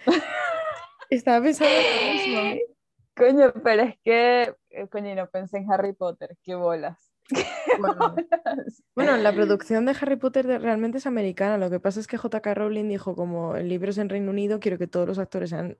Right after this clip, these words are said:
Speaker 2: ingleses y esté filmada allí. Y me parece bien que se pusiera tozuda con eso, porque en realidad no hubiera
Speaker 1: Bueno,
Speaker 2: tenido
Speaker 1: sí, sí,
Speaker 2: sentido.
Speaker 1: dispares de ahí.
Speaker 2: Y le gana
Speaker 1: ¿Sabes
Speaker 2: por
Speaker 1: qué?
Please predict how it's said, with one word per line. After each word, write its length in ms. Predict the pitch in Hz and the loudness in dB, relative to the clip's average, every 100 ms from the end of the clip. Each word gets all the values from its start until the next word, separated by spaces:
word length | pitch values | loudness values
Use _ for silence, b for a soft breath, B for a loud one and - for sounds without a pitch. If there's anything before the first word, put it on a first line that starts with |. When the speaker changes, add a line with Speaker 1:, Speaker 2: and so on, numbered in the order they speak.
| _ | _
Speaker 2:
ingleses 500 | 196 185 190 185 214 - | -8 -4 -4 -4 -10 -6
y 120 | 180 | -8
esté 140 | 156 | -8
filmada 380 | 160 170 170 160 | -10 -6 -2 -2
allí. 300 | 151 175 - B B B B _ | -2 -4 -6 B B B B _
Y 100 | 208 | 0
me 140 | 185 | 2
parece 260 | 175 170 185 | 2 0 0
bien 160 | 180 | -2
que 80 | 185 | -2
se 80 | 185 | -4
pusiera 340 | - 175 175 | -6 -4 -2
tozuda 400 | 175 170 175 175 | -2 -4 -2 -4
con 160 | 165 147 | -4 -6
eso, 220 | 196 202 | -4 -4
porque 260 | 175 160 87 | -6 -8 -10
en 60 | |
realidad 540 | - 104 - 92 92 - _ _ _ _ _ 285 b _ | -8 -6 -4 -2 -6 -10 _ _ _ _ _ -20 b _
no 140 | 196 | -2
hubiera 180 | 190 185 | 2 2
Speaker 1:
Bueno, 120 | 180 | 0
Speaker 2:
tenido 140 | 185 175 | -4 -6
Speaker 1:
sí, 40 | |
sí, 60 | 180 185 | -6 -6
Speaker 2:
sentido. 240 | 165 180 | -6 -4
Speaker 1:
dispares 120 | 170 | 0
de 80 | 175 | 2
ahí. 280 | 170 175 208 _ _ _ _ | 2 2 -2 _ _ _ _
Speaker 2:
Y 140 | - 214 | 0 2
le 100 | 196 | 4
gana 560 | 180 180 185 190 190 185 | 2 0 -2 -2 -2 0
Speaker 1:
¿Sabes 120 | 254 | 0
Speaker 2:
por 80 | 381 | 2
Speaker 1:
qué? 240 | 330 196 | 2 0